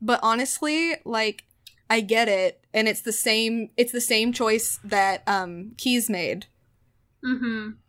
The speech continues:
Speaker 1: It's,
Speaker 2: That
Speaker 1: she just
Speaker 2: she,
Speaker 1: resigned
Speaker 2: she can't
Speaker 1: herself.
Speaker 2: go back. Oh, man. It was, I really liked the way they ended this.
Speaker 1: Yeah,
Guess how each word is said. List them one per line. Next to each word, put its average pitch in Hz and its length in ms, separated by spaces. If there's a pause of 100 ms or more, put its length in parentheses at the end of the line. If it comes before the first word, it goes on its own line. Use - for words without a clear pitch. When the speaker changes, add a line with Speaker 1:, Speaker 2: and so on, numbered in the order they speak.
(160)
Speaker 1:
It's, - 340 (180)
Speaker 2:
That 254 140
Speaker 1:
she 233 120
just 220 140
Speaker 2:
she, 226 60
Speaker 1:
resigned 208 360
Speaker 2:
she 180 60
can't 226 120
Speaker 1:
herself. 196 160
Speaker 2:
go 208 120
back. 202 540 (920)
Oh, 226 220
man. 190 560 (100)
It 262 100
was, 339 160 (100)
I 294 260
really 240 340
liked 214 380
the 214 80
way 208 140
they 202 140
ended - 340
this. - 520 (480)
Speaker 1:
Yeah, 208 400